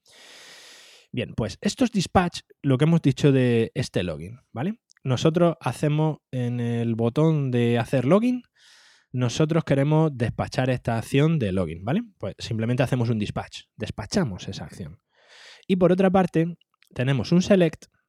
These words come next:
que el select lo que nos permite es monitorizar todo o parte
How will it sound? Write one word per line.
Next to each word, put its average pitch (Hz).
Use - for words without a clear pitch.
que 143
el 127
select 165
lo 131
que 143
nos 151
permite 143
es 143
monitorizar 147
todo 196
o 139
parte 139